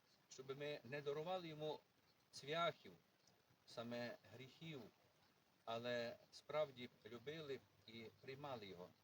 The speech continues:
завжди. Амінь. Отче наш, що єси на небесах, нехай святиться ім'я Твоє,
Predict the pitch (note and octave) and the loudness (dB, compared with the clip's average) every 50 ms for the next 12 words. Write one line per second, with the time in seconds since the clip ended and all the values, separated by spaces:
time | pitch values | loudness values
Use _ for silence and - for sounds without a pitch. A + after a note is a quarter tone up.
0 | - - - F2 E2 E2 - E2+ E2 - - - G2+ G2+ F#2+ F2+ D#2 - - - | -18 -14 -12 -10 -10 -12 -12 -16 -18 -10 -4 -2 -2 -2 -2 -6 -12 -14 -18 -20
1 | - - - - - - - - - - - C#3 D3 E3 - - - E3 C#3+ C3+ | -20 -20 -20 -20 -20 -20 -20 -20 -16 -4 0 2 2 0 0 -6 -8 -8 -6 -6
2 | - F#3+ - - - - - C3 B2+ B2 B2 B2 C#3 - B2+ B2 B2 A#2 - - | -6 -6 -6 -8 -10 -10 -8 -6 -6 -6 -4 -4 -4 -4 -4 -4 -6 -6 -6 -6
3 | - - - - - - - - - - - - - - - - - - - - | -6 -8 -8 -8 -10 -10 -8 -8 -8 -8 -10 -12 -14 -16 -18 -18 -20 -20 -16 -10
4 | - B2+ G#2 G#2 - D3 - G#3 - - - - - - - - - - - - | -8 -8 -4 0 0 0 0 0 -4 -6 -8 -8 -8 -8 -8 -8 -8 -10 -10 -10
5 | - G3 F#3+ - - - - - - - - - G3 F#3 F3+ F#3 F3+ | -10 -8 -8 -8 -6 -6 -6 -6 -6 -8 -10 -14 -12 -10 -10 -10 -10